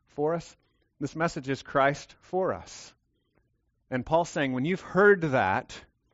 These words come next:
and that hearing is combined with faith, the Spirit enters into your life. That's the beginning. That's the new birth. That's the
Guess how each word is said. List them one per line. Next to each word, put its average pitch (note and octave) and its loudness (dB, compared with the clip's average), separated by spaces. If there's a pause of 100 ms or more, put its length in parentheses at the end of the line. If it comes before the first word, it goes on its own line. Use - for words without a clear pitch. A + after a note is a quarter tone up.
(380)
and C#3 0
that C#3 2
hearing D3+ 2
is A#2+ -6
combined C#3 0
with B2 -6
faith, C3+ 0 (480)
the A#2+ -10
Spirit D#3+ 0
enters B2 -6
into A#2 -6 (260)
your G#2 -4
life. G2+ -4 (240)
That's - -8
the G#2+ -12
beginning. G#2 -8
That's A2 -6
the C3 -12
new A2+ -6
birth. G2 -6 (560)
That's A#2+ -4
the A2 -2